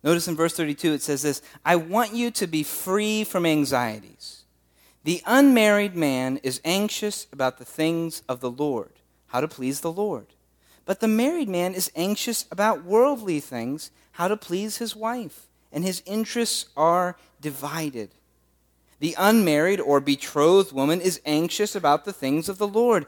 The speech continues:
how to be holy in body and spirit. But the married woman is anxious about worldly things, how to please her husband.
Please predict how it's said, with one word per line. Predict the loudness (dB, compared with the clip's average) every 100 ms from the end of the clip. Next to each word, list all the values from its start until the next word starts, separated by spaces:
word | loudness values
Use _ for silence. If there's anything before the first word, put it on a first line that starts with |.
| -8 2
how | 2 2
to | -2
be | -6
holy | -6 0 6 6 4 -2
in | -4 -6 -6
body | -6 -6 -6 -8 -12
and | -12
spirit. | -12 -12 -8 -6 -8 -14 _ _ _ _ _
But | 4 4
the | 4
married | 2 4 4 2 2
woman | 2 2 0 -4 0
is | 0 2
anxious | 2 2 0 -2 -2
about | 2 4 4 6
worldly | 10 10 8 4 -4
things, | -4 -4 -4
how | -2 -2
to |
please | -2 -4 -4 -4
her | -4
husband. | 0 0 0 -4 -6